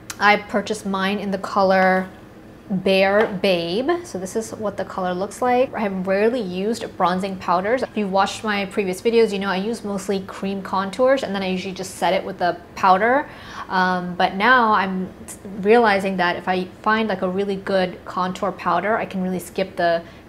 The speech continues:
cream contour. I feel like it can save me about five minutes off my makeup time by using, like, a powder bronzer versus a cream contour just because of the ease of blending out.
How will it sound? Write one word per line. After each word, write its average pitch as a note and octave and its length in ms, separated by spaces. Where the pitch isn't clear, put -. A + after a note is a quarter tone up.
cream G3+ 260
contour. F#3+ 480
I A3 80
feel A3 200
like - 100
it B3 100
can G#3+ 160
save F#3+ 180
me F#3+ 100
about F#3 260
five F3+ 240
minutes - 320
off E3+ 200
my F#3 80
makeup F3 320
time G#3 300
by F#3 120
using, F3+ 320
like, E3 120
a D#3+ 80
powder F#3+ 300
bronzer G3 360
versus E3+ 440
a G#3+ 80
cream F3+ 320
contour F3+ 420
just E3+ 220
because F#3+ 200
of F3 80
the E3+ 160
ease F#3+ 140
of F3 140
blending E3 340
out. F3 320